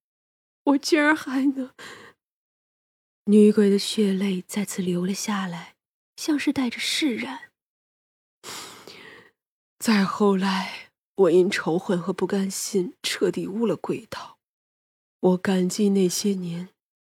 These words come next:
就算是最疯狂的时候，也不曾乱杀无辜。斑鸠救过我，他虽然不能化形，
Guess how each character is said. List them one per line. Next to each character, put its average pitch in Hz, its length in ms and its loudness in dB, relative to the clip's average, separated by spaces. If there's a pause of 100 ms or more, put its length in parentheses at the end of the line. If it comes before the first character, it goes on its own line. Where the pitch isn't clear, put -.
(120)
就 247 240 4
算 240 200 0
是 254 100 2
最 269 260 4
疯 294 260 4
狂 - 180 -4
的 226 100 -2
时 - 300 -4
候， - 400 -2
也 202 120 -4
不 - 140 -4
曾 208 220 -2
乱 214 240 0
杀 220 300 -2
无 190 260 -4
辜。 233 380 -4 (1200)
斑 196 240 2
鸠 190 180 4
救 185 320 2
过 175 160 -4
我， - 400 -10 (420)
他 180 140 -6
虽 180 160 2
然 170 160 2
不 180 100 -4
能 170 160 -2
化 175 300 -6
形， - 400 -6